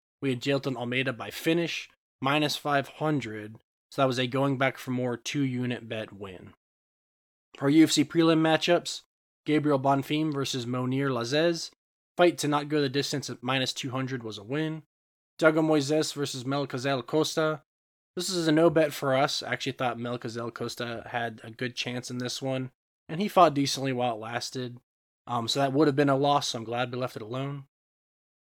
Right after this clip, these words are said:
Gregory Rodriguez versus Bruno Ferreira. This one hurt. I'm just a fan of the guy. Gregory Rodriguez by finish at minus one sixty-five was a loss. Big underdog win for Bruno Ferreira. Mauricio Rua versus Ihor Potieria.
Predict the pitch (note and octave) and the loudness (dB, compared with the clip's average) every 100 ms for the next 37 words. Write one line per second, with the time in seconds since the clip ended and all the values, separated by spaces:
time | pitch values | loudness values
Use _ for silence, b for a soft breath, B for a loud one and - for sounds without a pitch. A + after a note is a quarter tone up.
0 | _ D#3 D#3 D#3 D3 C#3+ D#3 E3 C3 C3 | _ 4 6 8 8 8 6 6 4 0
1 | A#2+ A#2 D3 C#3 - C3 D3+ D#3 D#3 - | -4 0 2 2 0 0 2 2 0 -4
2 | _ _ _ _ F#3 F3 F3 D#3 F3 E3+ | _ _ _ _ 0 4 4 8 6 6
3 | C#3 C#3 C3 - D3 D3 C#3 C#3+ C#3+ C3+ | 0 -2 -4 -2 0 0 0 2 2 2
4 | C#3 C#3 C3 B2 C3+ C3+ C3 A#2 A2+ - | 0 0 0 0 -2 0 -2 -2 -6 -2
5 | D#3 D#3 C3 B2+ - - _ _ - B2 | 2 4 4 0 -2 -8 _ _ -10 -2
6 | B2+ B2 - B2+ - B2+ - A2+ - D3 | 0 0 -2 -4 -2 -4 -6 -8 2 4
7 | C#3 C3+ A2+ A2+ B2 A2+ A#2+ A#2 - A#2+ | 6 4 0 -4 -4 -4 -4 -2 -4 -4
8 | C3 C3 C3 B2 A#2 A2+ A2 G#2+ A2+ A2+ | -4 -4 -4 -4 -6 -8 -8 -12 -12 -12
9 | G#2+ A2 G#2+ - A#2+ C#3+ C#3+ C#3+ _ _ | -12 -12 -12 -10 -2 0 0 -4 _ _
10 | _ _ _ _ - D3 D#3 - D3+ C#3 | _ _ _ _ -4 2 2 4 4 6
11 | D#3+ D#3+ D#3+ C3 C#3 B2+ B2 C3+ C#3 C3 | 6 8 6 2 -4 -6 -6 -4 -2 -2
12 | C#3 B2+ C#3+ D#3 D3+ D#3 D3+ | -4 -2 2 2 2 0 -4